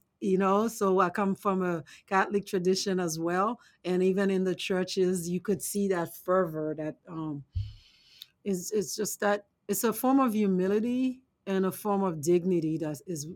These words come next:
given back, um, to this, um, kind of veneration of, of the holy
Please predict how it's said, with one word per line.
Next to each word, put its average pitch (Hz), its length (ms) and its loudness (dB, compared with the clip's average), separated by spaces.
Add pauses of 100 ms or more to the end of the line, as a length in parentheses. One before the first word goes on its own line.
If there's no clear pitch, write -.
(180)
given 156 400 0
back, 151 500 -10 (380)
um, 165 420 -4
to 185 220 -2
this, 170 420 -2
um, 160 420 -4 (100)
kind 170 240 -2
of 160 100 -4
veneration 151 880 -4
of, 160 220 -6 (200)
of 160 140 -6
the 160 140 -2
holy 151 520 -6